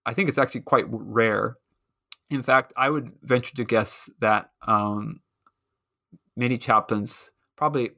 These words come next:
overly err on the side of caution in the <laughs> way they, they deal with patients.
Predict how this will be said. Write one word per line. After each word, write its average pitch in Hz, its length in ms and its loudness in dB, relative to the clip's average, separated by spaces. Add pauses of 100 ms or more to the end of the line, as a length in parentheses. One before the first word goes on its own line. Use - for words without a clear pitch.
overly 123 520 0
err 107 260 2
on 107 100 0
the 107 80 -4
side 104 240 2
of - 100 -12
caution 107 540 -2
in 113 140 -6
the 117 80 2
<laughs> 117 60 2
way 139 160 2
they, 123 240 -4 (280)
they 117 140 2
deal 113 340 -2
with 107 220 -8
patients. - 560 -4